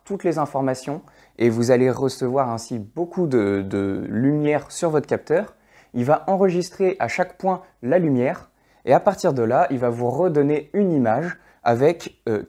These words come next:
toute la lumière qu'il a reçue. C'est-à-dire que selon l'endroit où vous vous déplacez, le capteur ne recevra pas la même lumière et il ne fera pas la même photo. Et c'est pour cela que lorsque vous prenez une photo, euh, en intérieur, vous avez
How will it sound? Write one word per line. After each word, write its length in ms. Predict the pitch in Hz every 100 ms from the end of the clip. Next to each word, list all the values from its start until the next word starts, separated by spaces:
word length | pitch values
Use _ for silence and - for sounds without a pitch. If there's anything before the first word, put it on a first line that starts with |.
| -
toute 180 | 196 190
la 80 |
lumière 360 | 151 135 147 180
qu'il 160 | - 156
a 40 |
reçue. 300 | 139 131 - _ _ _ -
C'est-à-dire 520 | 135 131 131 165 165
que 100 | 131
selon 520 | - 175 175 185 -
l'endroit 480 | 120 135 147 160 -
où 60 | 139
vous 180 | 175 180
vous 60 |
déplacez, 640 | 135 123 107 101 151 185 - _
le 100 | 123
capteur 360 | 127 147 165 131
ne 40 |
recevra 460 | 117 113 113 107 107
pas 100 | 190
la 120 | 196
même 180 | 175 151
lumière 420 | 131 113 135 - _ _
et 80 | -
il 140 | 143 135
ne 80 |
fera 320 | 120 113 104 -
pas 100 | 170
la 120 | 190
même 140 | 196
photo. 340 | 190 170 - - _ _ _ _ _ -
Et 60 | 147
c'est 200 | 139 131
pour 180 | 120 -
cela 340 | 113 110 180
que 340 | - 165 143 -
lorsque 340 | 139 180 -
vous 180 | 151 143
prenez 440 | - 147 151 147 147
une 140 | 143
photo, 420 | - 139 143 139 - - -
euh, 140 | 104 98
en 180 | 139 143
intérieur, 640 | 123 117 101 117 156 170 -
vous 340 | 113 143 131
avez 380 | 120 120 139